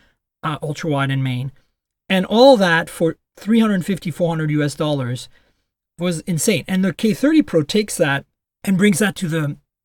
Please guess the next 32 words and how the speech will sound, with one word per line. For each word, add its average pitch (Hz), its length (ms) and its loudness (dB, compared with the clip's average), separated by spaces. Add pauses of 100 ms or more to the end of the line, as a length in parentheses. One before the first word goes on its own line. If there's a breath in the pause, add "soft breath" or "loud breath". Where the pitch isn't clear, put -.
(100)
eight 180 180 -2
sixty-five 127 720 -8
world, 131 440 -8
right? 143 260 -4 (480 loud breath)
So 208 500 4
we're 202 140 0
looking 247 220 6
at 220 80 2
a 185 60 0
phone 196 260 -2
that's 170 140 -4
gonna 160 140 -4
be 151 120 -2
five 160 260 -4
hundred 160 240 -2
U 151 100 0
S 143 140 -4
dollars 127 420 -4
for 123 360 -8
those 131 280 -4
specs. - 460 -12 (380 loud breath)
And 202 360 2
there's 175 280 0
a 156 40 0
zoom 294 320 2
version 151 320 2
now 131 220 -2
that 135 140 -2
has 147 260 -2
apparently, 170 460 -4
like, 135 180 -4
um, 117 320 -6